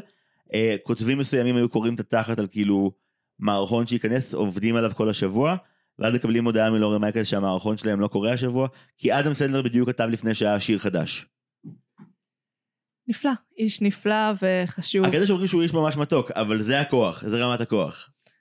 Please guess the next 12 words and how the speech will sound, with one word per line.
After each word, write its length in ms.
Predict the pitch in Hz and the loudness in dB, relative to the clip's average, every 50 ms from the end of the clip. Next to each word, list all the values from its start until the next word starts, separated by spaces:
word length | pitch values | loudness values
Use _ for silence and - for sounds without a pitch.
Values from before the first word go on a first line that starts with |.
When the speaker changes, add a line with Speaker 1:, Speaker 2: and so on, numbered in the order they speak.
| _ _ _ | _ _ _
Speaker 2:
פשוט 140 | - - - | -10 -4 0
ממש 320 | 294 269 247 240 233 - | 2 4 4 4 2 2
טוב 220 | - 226 220 208 190 | 0 0 0 0 0
בלאגור 480 | 214 208 196 190 165 180 180 180 - | 0 0 0 0 -2 -2 -2 -4 -2
חברים, 520 | - 202 180 165 175 165 - 170 170 160 160 - _ - | -4 -4 -4 -2 -4 -4 -6 -6 -6 -8 -8 -10 _ -4
אני 100 | 185 180 | -4 -2
שונאת 400 | 170 - - 180 175 180 175 - | -2 -4 -4 -2 -2 -2 -4 -6
את 100 | 180 - | -10 -12
הסוג 280 | - - - 180 160 170 | -10 -6 -4 -2 -2 -2
הזה 160 | 170 156 170 | -2 -2 -4
של 140 | 160 175 165 | -4 -6 -6
הסלב. 340 | 165 - - 160 165 165 | -6 -6 -6 -6 -6 -8